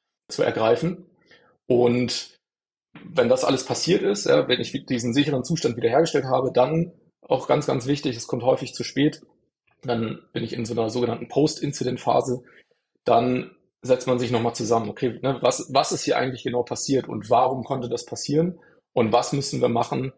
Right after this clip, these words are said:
damit das nicht wieder passiert, ja, müssen wir irgendwie Security Policies, Fire-, von Firewalls hast du vorhin gesprochen, müssen wir vielleicht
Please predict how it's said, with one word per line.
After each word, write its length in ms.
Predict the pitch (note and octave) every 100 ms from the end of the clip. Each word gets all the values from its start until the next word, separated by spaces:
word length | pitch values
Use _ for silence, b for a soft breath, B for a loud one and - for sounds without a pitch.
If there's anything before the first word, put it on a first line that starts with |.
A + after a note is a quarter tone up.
| _ -
damit 260 | A2+ A2+
das 160 | A#2 B2
nicht 160 | A#2
wieder 180 | B2+ B2+
passiert, 420 | - G#2 - -
ja, 220 | A#2 B2+ B2
müssen 260 | A2+ A#2+
wir 80 | B2
irgendwie 300 | - A#2 B2
Security 580 | - B2+ C3+ C3+ C3 -
Policies, 420 | - - A2+ - -
Fire-, 440 | A#2 B2+ A#2+ -
von 200 | - A2+
Firewalls 440 | - B2 A#2 A2+ A#2
hast 160 | -
du 20 |
vorhin 220 | A2+ G#2+ G#2
gesprochen, 300 | - - A#2+
müssen 180 | C3+
wir 60 | A#2+
vielleicht 260 | B2 A#2+